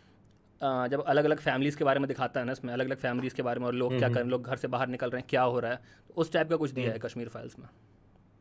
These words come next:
Speaker 2: हम्म।
Speaker 1: But डिफरेंस बस डायलॉग का है, किसी में
Speaker 2: हम्म।
Speaker 1: अच्छे डायलॉग हैं, किसी में बाय नहीं करता है तू, but बाकी सब सही है।
Speaker 2: तो मैं भी आप लोगों को कहूंगा कि ये जरूर देखिए, अगर
Speaker 1: ये
Speaker 2: आपको
Speaker 1: सीरीज
Speaker 2: देखने का
Speaker 1: मिलेगी
Speaker 2: मौका
Speaker 1: भाई
Speaker 2: मिलता
Speaker 1: आपको
Speaker 2: है।
Speaker 1: डिज्नी प्लस हॉटस्टार पे,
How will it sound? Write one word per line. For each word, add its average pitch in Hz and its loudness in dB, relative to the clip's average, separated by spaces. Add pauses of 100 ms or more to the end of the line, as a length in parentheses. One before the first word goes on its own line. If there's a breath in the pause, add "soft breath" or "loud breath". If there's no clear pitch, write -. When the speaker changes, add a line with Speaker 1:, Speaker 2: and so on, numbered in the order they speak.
(220)
Speaker 2:
हम्म। 71 -8 (540)
Speaker 1:
But 135 -8
डिफरेंस 175 4
बस 160 2
डायलॉग 127 2
का 107 -10
है, - -16 (1160)
किसी 147 0
में 165 2
Speaker 2:
हम्म। 151 0
Speaker 1:
अच्छे 180 0
डायलॉग 165 2
हैं, 170 -2
किसी 139 -4
में 131 -2 (560)
बाय 131 0
नहीं 123 -4
करता - -8
है 117 -16
तू, 127 -12
but 131 -6
बाकी 127 -6
सब 117 -8
सही - -12
है। - -20 (2750 soft breath)
Speaker 2:
तो 123 6 (120)
मैं 139 6
भी 196 8
आप 170 8
लोगों 175 6
को 175 6
कहूंगा 170 6
कि 175 4
ये 160 6
जरूर 123 2
देखिए, 151 4
अगर 143 8
Speaker 1:
ये 190 12
Speaker 2:
आपको 190 6
Speaker 1:
सीरीज 190 8
Speaker 2:
देखने 190 4
का 190 6
Speaker 1:
मिलेगी 190 6
Speaker 2:
मौका 202 4
Speaker 1:
भाई 165 8
Speaker 2:
मिलता 170 6
Speaker 1:
आपको 165 4
Speaker 2:
है। 175 4
Speaker 1:
डिज्नी 160 2
प्लस 143 0
हॉटस्टार 120 -2
पे, 113 -18